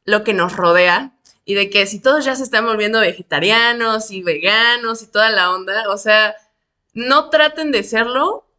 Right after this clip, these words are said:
si realmente ustedes, a ustedes no, no les ha llegado como el momento, o realmente no pueden, o se sienten mal, o cosas por el estilo. O sea, su momento va a llegar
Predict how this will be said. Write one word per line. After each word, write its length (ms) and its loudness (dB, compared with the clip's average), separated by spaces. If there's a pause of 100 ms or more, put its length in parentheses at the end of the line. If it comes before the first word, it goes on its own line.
(100)
si 260 -2
realmente 1040 0
ustedes, 800 -4 (400)
a 120 2
ustedes 480 -2 (120)
no, 480 0
no 140 2
les 160 -2
ha 60 -2
llegado 300 0
como 240 -4
el 100 -2
momento, 600 -4
o 360 -2
realmente 580 -2
no 240 -2
pueden, 360 0
o 60 0
se 120 -12
sienten 400 -4
mal, 400 2
o 100 -8
cosas 220 -12
por 140 -6
el 120 -2
estilo. 340 -4
O 40 0
sea, 240 -2 (960)
su 160 -4
momento 320 2
va 60 6
a 40 2
llegar 400 -2